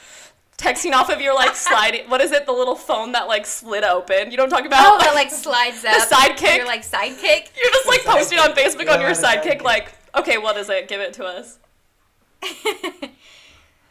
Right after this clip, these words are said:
Speaker 2: Confused, hurt, I can't quite put my finger on it. Or maybe it's betrayal. <laughs>
Speaker 1: Tell us how you spelled betrayal, Anna. Tell us how you spelled betrayal.
Speaker 2: Ooh.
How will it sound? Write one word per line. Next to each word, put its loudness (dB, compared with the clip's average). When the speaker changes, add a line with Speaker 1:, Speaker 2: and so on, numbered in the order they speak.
Speaker 2:
Confused, -14
hurt, -12
I -12
can't -10
quite -14
put -20
my -18
finger -20
on -20
it. -20
Or -12
maybe -14
it's -16
betrayal. -18
<laughs> -20
Speaker 1:
Tell -6
us -6
how 0
you -6
spelled -4
betrayal, -6
Anna. -6
Tell -4
us -6
how -6
you -2
spelled -4
betrayal. -2
Speaker 2:
Ooh. -6